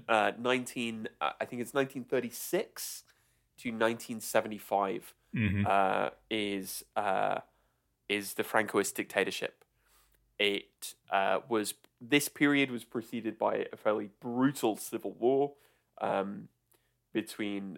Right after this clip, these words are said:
Speaker 1: uh, the, the Reds and the fascists. There were international brigades that often went to Spain in order to fight
Speaker 2: Mm-hmm.
Speaker 1: against the fascists. Uh, the Reds lost.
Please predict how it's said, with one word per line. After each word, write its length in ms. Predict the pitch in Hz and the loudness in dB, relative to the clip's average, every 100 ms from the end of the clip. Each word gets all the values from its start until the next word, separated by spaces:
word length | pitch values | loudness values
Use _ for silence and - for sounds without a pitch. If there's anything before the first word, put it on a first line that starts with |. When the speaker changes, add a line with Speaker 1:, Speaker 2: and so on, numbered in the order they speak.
| - | -6
Speaker 1:
uh, 480 | - 104 104 - - - - - - - - - | -2 0 0 -2 -4 -6 -8 -12 -20 -20 -14 -8
the, 280 | 101 98 - | -8 -8 -6
the 80 | 110 | 6
Reds 480 | 110 127 156 - - | 8 8 4 -6 -2
and 180 | 104 98 | -2 -2
the 40 | |
fascists. 800 | - 127 135 - 156 - - - - _ _ _ _ - | -2 -2 -2 -2 -2 -4 -12 -16 -18 _ _ _ _ 2
There 140 | 104 | 2
were 160 | 101 104 | 2 -2
international 720 | 123 117 107 110 127 160 156 | -4 -8 0 0 2 0 0
brigades 640 | 156 160 151 156 - - | 2 2 4 2 0 -6
that 80 | - - | -6 -6
often 260 | - - 107 | -8 -8 -8
went 160 | 110 | -8
to 100 | - | -10
Spain 420 | - 110 123 151 - | -6 -4 -4 -6 -8
in 240 | 110 107 | -8 -8
order 240 | - 110 | -8 -8
to 140 | 101 - | -8 -10
fight 220 | - 101 | -2 0
Speaker 2:
Mm-hmm. 100 | 98 | 0
Speaker 1:
against 200 | 104 107 | 0 -2
the 40 | - | -4
fascists. 720 | - - 156 151 - - - _ _ _ _ _ _ - | -8 -6 -6 -6 -10 -18 -20 _ _ _ _ _ _ 2
Uh, 200 | 104 98 | 4 4
the 120 | 107 | 4
Reds 260 | 107 107 - | 4 4 2
lost. 480 | 110 139 - - | 4 4 2 -12